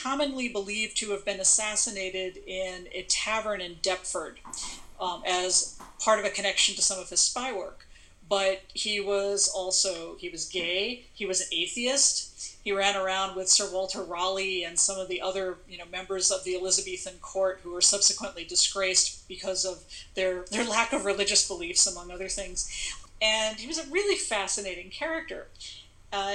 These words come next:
and I had just, I think, finished, right around the same time, I'd finished reading, um, Anthony Burgess's A Dead Man in Deptford,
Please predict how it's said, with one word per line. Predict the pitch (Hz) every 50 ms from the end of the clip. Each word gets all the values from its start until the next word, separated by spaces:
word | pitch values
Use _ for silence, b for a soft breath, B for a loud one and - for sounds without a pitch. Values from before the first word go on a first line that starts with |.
| - -
and | 208 208 214
I | 214
had | 196 - - -
just, | - 269 269 - - -
I | - 202
think, | - 247 247 240 -
finished, | - 254 247 240 226 - - 202
right | 220 240 247
around | 247 247 233 220 214
the | 196
same | - - 240 226 220
time, | 208 - 226 208 196
I'd | 196 190 -
finished | - 240 240 240 233 - -
reading, | 220 202 214 208 202 202 202 202 - 196 190
um, | 190 190 190 185 - 208
Anthony | 202 208 208 - 226 202 202
Burgess's | 196 185 185 185 196 196 - 208 202 196 196
A | 185 190
Dead | 190 185 180 -
Man | 185 185 190 190
in | 180 -
Deptford, | - 170 160 - - - 220 226 240 -